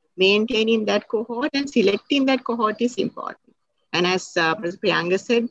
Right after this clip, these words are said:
to look at the practical aspect of it. Let's say we are introducing an inter-, in, uh, intervention. Uh, now, usually for an intervention, you have a control group as well as a, uh, sample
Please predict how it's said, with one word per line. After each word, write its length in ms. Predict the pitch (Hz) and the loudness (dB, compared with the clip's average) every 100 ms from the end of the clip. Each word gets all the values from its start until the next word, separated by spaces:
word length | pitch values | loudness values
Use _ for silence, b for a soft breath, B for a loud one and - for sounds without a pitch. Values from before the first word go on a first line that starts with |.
| _ | _
to 80 | - | -2
look 200 | 180 - | 0 0
at 120 | 196 | -2
the 80 | 240 | -2
practical 540 | 240 185 - - 180 | -4 -6 -8 -4 -2
aspect 380 | 170 - 143 - | -2 -4 -10 -12
of 100 | - - | -16 -18
it. 120 | - | -10
Let's 200 | 147 156 | -6 -2
say 100 | - 160 | 2 2
we 120 | 160 | 2
are 280 | 165 160 - _ _ - | 2 0 -6 _ _ -8
introducing 560 | 175 175 185 175 180 | 0 4 4 4 2
an 140 | 170 165 | 2 2
inter-, 260 | 160 - | 0 0
in, 320 | - 175 160 226 _ - | 0 0 0 -6 _ -8
uh, 160 | - - | -6 2
intervention. 760 | 180 180 151 127 143 - - - _ _ - | 4 4 2 0 -4 -6 -10 -18 _ _ -20
Uh, 140 | 127 131 | -16 -10
now, 360 | 147 147 143 | -2 0 2
usually 560 | 135 165 190 - 196 190 | 2 2 2 2 4 4
for 140 | 196 | 4
an 160 | 196 185 | 2 2
intervention, 840 | 156 170 185 185 202 - 226 349 | 0 0 2 4 4 4 4 4
you 140 | 247 220 | 4 2
have 120 | 185 | 0
a 60 | 196 | -2
control 460 | 202 160 165 185 180 | -2 -4 -2 -2 0
group 280 | 190 320 - _ _ _ | 0 0 -2 _ _ _
as 140 | 170 - | -2 0
well 160 | 170 | 2
as 160 | 170 180 | 2 2
a, 140 | 285 - _ _ _ | 0 -2 _ _ _
uh, 300 | 160 156 151 | -2 0 0
sample 460 | 151 175 120 - | 0 -2 -2 -4